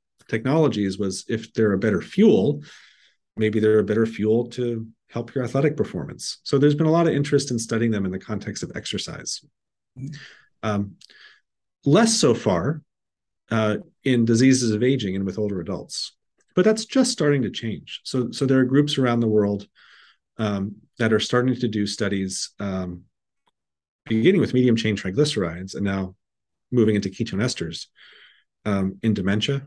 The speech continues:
Speaker 1: with Alzheimer's disease in particular, um, with heart failure. Um, and I'm particularly interested, um, in frailty, uh, and studying, it's sort of the flip side, is the geriatrician's view of, of, like, that athletic,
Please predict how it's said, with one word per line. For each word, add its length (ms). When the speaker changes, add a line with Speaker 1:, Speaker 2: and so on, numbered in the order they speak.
Speaker 1:
with 120
Alzheimer's 520
disease 300
in 80
particular, 500
um, 440
with 160
heart 220
failure. 420
Um, 380
and 120
I'm 140
particularly 440
interested, 640
um, 440
in 160
frailty, 500
uh, 240
and 180
studying, 480
it's 220
sort 120
of 60
the 80
flip 220
side, 140
is 100
the 80
geriatrician's 840
view 400
of, 260
of, 240
like, 200
that 200
athletic, 380